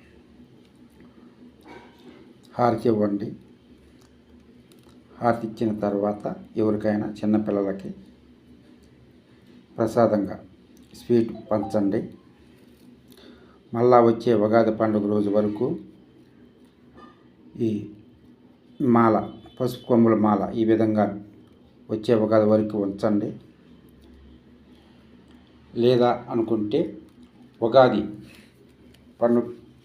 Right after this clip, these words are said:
కాకపోయినా గణేష పండుగ అంటే వినాయకుడి చవితికి, చతుర్దశికి పండగ రోజు నుంచి గణేషుని నీటిలో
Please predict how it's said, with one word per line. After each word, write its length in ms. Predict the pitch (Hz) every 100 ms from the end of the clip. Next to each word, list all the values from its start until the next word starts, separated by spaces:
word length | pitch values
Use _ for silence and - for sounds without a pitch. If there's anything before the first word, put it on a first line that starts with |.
| -
కాకపోయినా 580 | 101 110 107 107 107 107 110 - - - _ - - _ _ _ - - - _ - - - - - - - -
గణేష 380 | 123 135 135 - -
పండుగ 260 | 107 101 95 98 -
అంటే 180 | 113 123 131
వినాయకుడి 460 | 117 123 117 117 104
చవితికి, 440 | 110 101 - - - - -
చతుర్దశికి 720 | 101 110 104 104 95 - 104 - - - - - _ _ _ - _ _ _ - _ - -
పండగ 280 | 113 120 113
రోజు 200 | 110 104
నుంచి 360 | 101 95 - 156 214 - - - - - - - - -
గణేషుని 600 | - 117 127 110 113 104 104 - - - - - - - - - - _ - _ - 117
నీటిలో 380 | 123 123 110